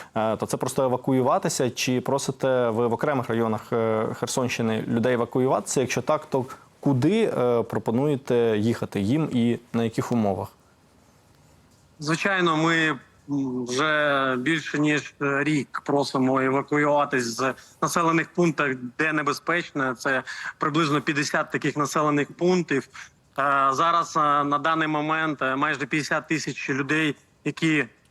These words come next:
Speaker 2: е, з моменту деокупації були евакуйовані з цих населених пунктів. Це багато дітей. Е,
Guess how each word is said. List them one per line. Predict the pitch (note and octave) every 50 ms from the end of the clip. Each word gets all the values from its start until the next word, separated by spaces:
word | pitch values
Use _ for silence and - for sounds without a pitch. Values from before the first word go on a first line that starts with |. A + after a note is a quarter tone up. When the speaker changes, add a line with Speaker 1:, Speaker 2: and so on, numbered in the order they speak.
| _ _ - -
Speaker 2:
е, | C3 C3 C#3
з | C3
моменту | C#3+ D#3+ D#3+ E3 E3 D#3+ C3+ D3+
деокупації | C3+ D#3 D3+ C#3+ - D3+ B2+ - D#3+ D3+ D3+ - D3+ C3+
були | C3+ C#3+ C#3+ D3 C#3+ C#3+ C#3
евакуйовані | C#3 C3+ C#3+ - - D#3 D#3 D#3+ E3+ F3 F3 E3+ E3 D#3+ D#3 D3 C#3+ C#3+ C3+ B2 - _ _ _ _ _
з | - - -
цих | F3+ F3+ -
населених | D3+ D#3+ C#3 - D#3+ D3 D3 D3 C#3+ C#3 C3+ - _
пунктів. | - D3 C#3 C3+ A#2+ - C3 A2+ - -
Це | - - D#3 D#3 D3 D3 C#3+ C#3 C3 - - - _ _ _ _ -
багато | C3+ D#3 D3+ D#3 D#3+ D#3 - D#3+
дітей. | C#3+ D3+ D3 - F3+ F3 F3+ F3 E3+ D#3+ - _ _ _ _ _ _ _ _ _ _ _ _ -
Е, | D3